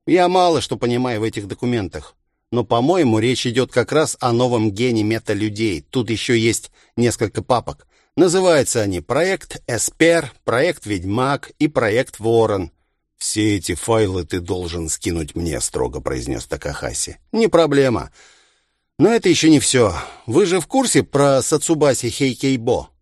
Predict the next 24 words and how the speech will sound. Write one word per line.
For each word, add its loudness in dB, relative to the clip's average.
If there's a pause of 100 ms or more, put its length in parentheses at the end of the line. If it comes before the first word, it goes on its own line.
(200)
Тот 2
легендарный 2
лепрозорий, 0
где 4
ставили 2
опыты 0
над 0
детьми?» -4 (300)
«Ну», 2 (220)
кивнул 4
инспектор. 0 (580)
«И 6
его 6
учредителями -2 (180)
до 4
две 0
тысячи -6
десятого 0
года 0
являлись, 0
угадайте 0
кто? 0 (180)
Все 4
верно, 2